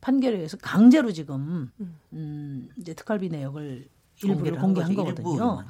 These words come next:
Speaker 3: 일부만.
Speaker 1: 이거는 입법부로서
Speaker 3: 음흠.
Speaker 1: 특히,
Speaker 3: 음흠.
Speaker 1: 에,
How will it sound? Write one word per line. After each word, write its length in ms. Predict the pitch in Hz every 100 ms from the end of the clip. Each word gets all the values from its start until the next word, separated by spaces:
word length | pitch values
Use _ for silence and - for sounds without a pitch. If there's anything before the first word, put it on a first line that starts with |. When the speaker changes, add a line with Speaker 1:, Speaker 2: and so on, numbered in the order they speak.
| -
Speaker 3:
일부만. 240 | - -
Speaker 1:
이거는 260 | 196 247 320
입법부로서 720 | 202 - 233 208 196 170 180
Speaker 3:
음흠. 80 | 151
Speaker 1:
특히, 600 | 131 139 254 233 214 -
Speaker 3:
음흠. 120 | 147 139 139 131 -
Speaker 1:
에, 600 | 185 185 180 175 170